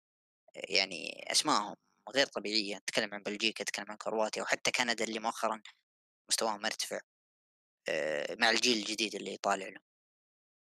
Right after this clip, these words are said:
آآ، وبالحديث عن بلجيكا وكندا، آآ، بلجيكا انتصر واحد صفر على كندا.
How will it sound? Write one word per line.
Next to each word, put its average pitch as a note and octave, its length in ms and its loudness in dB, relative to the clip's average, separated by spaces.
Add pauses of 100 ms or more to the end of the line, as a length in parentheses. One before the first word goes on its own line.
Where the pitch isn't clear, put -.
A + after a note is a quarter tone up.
(120)
آآ، - 600 -2 (320)
وبالحديث C#3+ 680 6
عن C3 320 2 (240)
بلجيكا B2+ 480 2
وكندا، B2 680 4 (800)
آآ، A#2 240 4
بلجيكا B2 320 2
انتصر A#2+ 260 2
واحد A#2 220 4
صفر A2 240 4
على G#2 540 2
كندا. A2 260 0